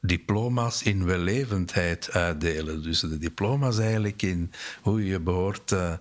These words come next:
te gedragen op een bepaalde manier. En dat is inderdaad, vind ik, een, een probleem. De vrijheid houdt het risico in van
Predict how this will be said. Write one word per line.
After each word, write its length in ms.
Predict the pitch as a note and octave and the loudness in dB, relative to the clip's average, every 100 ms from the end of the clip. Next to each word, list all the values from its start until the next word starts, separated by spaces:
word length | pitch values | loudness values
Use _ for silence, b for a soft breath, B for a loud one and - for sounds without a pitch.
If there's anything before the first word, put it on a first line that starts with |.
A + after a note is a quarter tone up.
| B - | B -6
te 140 | - | -2
gedragen 520 | E2 D#2 F2 F2 E2+ | 0 2 2 0 -2
op 120 | D2 - | -2 -2
een 100 | D#2 | -2
bepaalde 400 | D#2+ F2 D#2+ D#2+ | 0 0 0 0
manier. 280 | D#2+ D2+ | 0 0
En 80 | A#2 | 0
dat 160 | C3+ C3+ | 0 0
is 120 | C3+ | 0
inderdaad, 480 | C3 G#2+ G2 G#2+ - | 0 0 0 0 0
vind 180 | E3+ D#3 | -2 0
ik, 160 | C3 | 0
een, 260 | A2+ F#2+ - B B B B | 0 0 -2 B B B B
een 260 | G2+ F#2 - - | 0 0 -4 -6
probleem. 460 | - F2 A2+ C#3 F#2 | -2 2 2 2 0
De 120 | F2+ | 2
vrijheid 400 | G#2 D#3 D#3+ C#3+ | 2 2 0 0
houdt 240 | A2+ C#3 | 0 2
het 140 | G#2 - | 0 2
risico 380 | A#2 B2 B2 | 2 0 0
in 220 | A2 G#2+ G2 | 0 2 2
van 320 | G2 F2 | 2 0